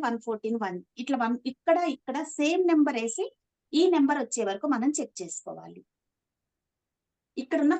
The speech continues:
ఫోర్టీన్ వేయాలి ముందు. అంటే ఇప్పుడు ఇక్కడ నేను టూ వేసుకుంటే ఇక్కడ కూడా టూ వేయాలి. సేమ్ డిజిట్ వేసుకుంటూ వచ్చి మనం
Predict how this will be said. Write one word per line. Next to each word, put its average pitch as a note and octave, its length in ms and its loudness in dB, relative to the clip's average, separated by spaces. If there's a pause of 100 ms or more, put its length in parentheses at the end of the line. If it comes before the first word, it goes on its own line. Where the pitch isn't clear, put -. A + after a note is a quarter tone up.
ఫోర్టీన్ C4+ 460 4
వేయాలి F#3+ 380 0
ముందు. G3 340 -2
అంటే C4+ 180 2
ఇప్పుడు D4 280 0
ఇక్కడ E4+ 220 0
నేను D4 240 4 (100)
టూ E4 160 4
వేసుకుంటే B3 600 0
ఇక్కడ D#4 260 0
కూడా G#4 180 0 (100)
టూ D4+ 100 2
వేయాలి. F3+ 440 -2 (1300)
సేమ్ E4 440 6
డిజిట్ D#4+ 340 4
వేసుకుంటూ B3 680 0
వచ్చి A3+ 280 0
మనం C#4+ 260 4